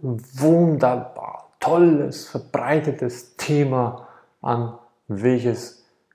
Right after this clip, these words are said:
völlig normal wurde. Das ist nicht mehr abnormal. Im Gegenteil ist es abnormal, wenn man so umherläuft wie ich und wie meine Frau natürlich. Das ist dann mehr so abnormal.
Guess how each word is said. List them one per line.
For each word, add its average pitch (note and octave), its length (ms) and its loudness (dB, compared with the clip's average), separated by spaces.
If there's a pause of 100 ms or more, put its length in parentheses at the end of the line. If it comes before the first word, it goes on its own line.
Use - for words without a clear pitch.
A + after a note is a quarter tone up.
(560)
völlig F3+ 560 4
normal G2 1000 -4
wurde. F#3+ 640 2
Das - 140 -20
ist D3 240 -4
nicht D3 400 6
mehr A#2+ 160 -8
abnormal. D#3+ 680 -4
Im C3+ 100 -2
Gegenteil E3 560 0
ist - 160 -2
es C3 160 -6
abnormal, C3+ 600 0
wenn A#2+ 180 2
man A2+ 140 -4
so B2+ 240 0
umherläuft A2 920 -8
wie G#2 180 -6
ich A3 360 2 (640)
und A#2 140 -2
wie G#2+ 60 -2
meine F#2+ 240 -4
Frau A#2 240 0
natürlich. G#3 480 2
Das - 220 -6
ist C#3+ 180 -6
dann C3 200 0
mehr C3 180 0
so - 240 -6
abnormal. F#3+ 680 0